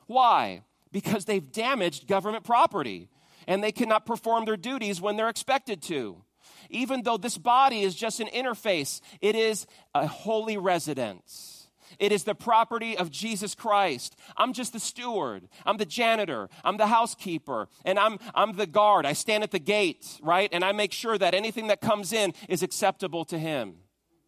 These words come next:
Not so I can earn my salvation, but because I'm acting on what I know, that God lives in me and I'm in him. And by faith, my body has become his temple.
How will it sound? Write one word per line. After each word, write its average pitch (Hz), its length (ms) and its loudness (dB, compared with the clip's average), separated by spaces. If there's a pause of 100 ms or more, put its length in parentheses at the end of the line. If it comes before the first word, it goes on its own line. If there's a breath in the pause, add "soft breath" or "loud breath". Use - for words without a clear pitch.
(280)
Not 196 220 -2 (200)
so 190 200 -6
I 175 80 2
can 160 260 -6
earn 175 300 -4
my 127 120 -2
salvation, 113 880 -8 (580 soft breath)
but 175 160 -6
because 233 520 2
I'm 202 220 2
acting 202 560 0 (160 loud breath)
on 233 180 2
what 220 200 4
I 226 100 4
know, 226 580 4 (180 loud breath)
that 233 220 0
God 262 440 8
lives 294 340 2
in 208 220 0
me 120 400 -2 (180 loud breath)
and 214 100 4
I'm 294 240 4
in 262 120 0
him. 240 640 2 (160)
And 214 120 2
by 233 160 4
faith, 262 320 0
my 226 220 2
body 240 440 4
has 196 180 -2
become 247 320 0
his 233 180 -4
temple. 214 640 -2